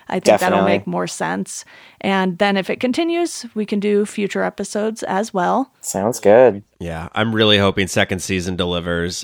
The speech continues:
Speaker 3: I, I feel pretty confident, especially watching
Speaker 2: Yeah,
Speaker 3: the
Speaker 2: it'd be
Speaker 3: first
Speaker 2: good.
Speaker 3: season progress the way it did. I think, I think we're gonna be, I think you're gonna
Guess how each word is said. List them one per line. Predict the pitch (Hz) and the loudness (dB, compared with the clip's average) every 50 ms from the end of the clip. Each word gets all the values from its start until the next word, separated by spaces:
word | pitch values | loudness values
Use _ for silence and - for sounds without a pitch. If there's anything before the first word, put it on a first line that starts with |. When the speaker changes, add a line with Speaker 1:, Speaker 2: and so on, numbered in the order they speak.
| - _ | -10 _
Speaker 3:
I, | 87 87 87 87 90 87 87 - - | -6 -4 -2 -2 -2 -2 -4 -2 -2
I | 90 90 | -4 -4
feel | - - 101 90 | 0 0 -2 -2
pretty | - - 107 92 90 | 0 -2 -4 -2 -4
confident, | 87 - 92 82 80 78 - - 73 76 80 78 78 76 - | -6 -4 -6 -6 -6 -6 -8 -10 -10 -8 -8 -8 -10 -10 -12
especially | 90 - - - 87 85 82 - 90 87 85 82 80 82 82 80 - _ _ _ | -14 -10 -6 -4 -4 -4 -4 -4 -6 -6 -6 -6 -8 -8 -10 -12 -14 _ _ _
watching | - 85 85 82 82 - - - | -4 -2 -2 -2 -2 -4 0 2
Speaker 2:
Yeah, | - | 4
Speaker 3:
the | - | 4
Speaker 2:
it'd | 113 - | 4 2
be | 85 | -2
Speaker 3:
first | 85 80 | -6 -4
Speaker 2:
good. | 76 71 | -4 -4
Speaker 3:
season | 85 82 82 82 82 | -6 -8 -10 -12 -10
progress | - 92 80 - 82 80 80 82 - - - | -12 -12 -10 -8 -8 -8 -8 -8 -10 -12 -14
the | - _ 90 | -10 _ -8
way | 87 85 82 | -6 -6 -8
it | 80 78 - | -8 -10 -10
did. | 85 82 82 | -10 -8 -8
I | 80 85 | -8 -10
think, | - 82 85 - - - - - | -10 -12 -14 -14 -18 -18 -12 -8
I | 90 | -6
think | 87 90 87 | -6 -6 -6
we're | 90 87 85 | -6 -6 -6
gonna | 85 85 82 | -8 -10 -10
be, | 85 85 85 87 - - | -8 -8 -8 -8 -6 -2
I | 95 107 | -2 0
think | - 131 117 | 0 2 2
you're | 120 113 101 | 2 2 2
gonna | 113 101 92 90 | 0 0 -2 -4